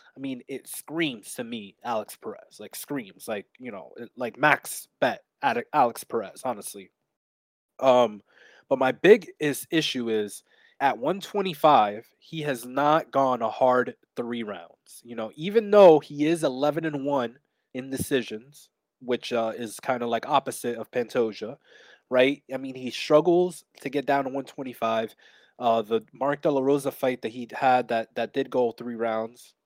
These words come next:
was at, uh, one thirty-five. You know, uh, the Shelton fight where he went three, he missed weight in that one. But, I mean, I think this guy's a freaking killer. Like, I think he could, I mean, if he fought Brandon Moreno, like, I think it's a very competitive fight.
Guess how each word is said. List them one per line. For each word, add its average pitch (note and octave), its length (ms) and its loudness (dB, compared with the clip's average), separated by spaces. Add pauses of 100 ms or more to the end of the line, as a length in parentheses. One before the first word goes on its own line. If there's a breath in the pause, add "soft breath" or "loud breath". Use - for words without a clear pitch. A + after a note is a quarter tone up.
(1000)
was B2+ 160 -2
at, B2+ 220 6
uh, A#2+ 120 4
one A#2+ 180 -4
thirty-five. A2+ 680 -2 (300 soft breath)
You B2 80 -10
know, A2+ 240 -2
uh, A2 160 -6
the G#2+ 160 -8
Shelton C#3 500 0
fight B2+ 480 -2
where A#2 360 -2
he A#2 120 -14
went B2 280 -8
three, B2 360 -8
he A#2+ 160 -14
missed A2+ 400 -6
weight A#2+ 260 -6
in A2+ 120 -12
that A#2+ 200 -4
one. A#2 260 -8 (440 soft breath)
But, B2+ 100 0
I A#2+ 80 -2
mean, C#3 200 -8
I A#2+ 80 -8
think B3+ 220 -6
this - 160 -8
guy's D#3+ 260 -2
a - 60 -10 (240)
freaking B2+ 400 -10 (160)
killer. B2 460 -2
Like, G#2+ 220 -6
I - 80 0
think - 260 0
he F#3+ 180 -4
could, D#3+ 320 4
I - 260 -20
mean, D3 140 -4
if B2 140 -6
he E3+ 100 -8
fought F3+ 280 2
Brandon D#3 240 2
Moreno, C#3+ 380 -2
like, B2 200 -2
I A#2 80 -2
think C3+ 240 -6
it's A#2+ 200 -10
a A#2 40 -4
very A#2 280 -2
competitive G#2+ 500 -8
fight. A2+ 320 -6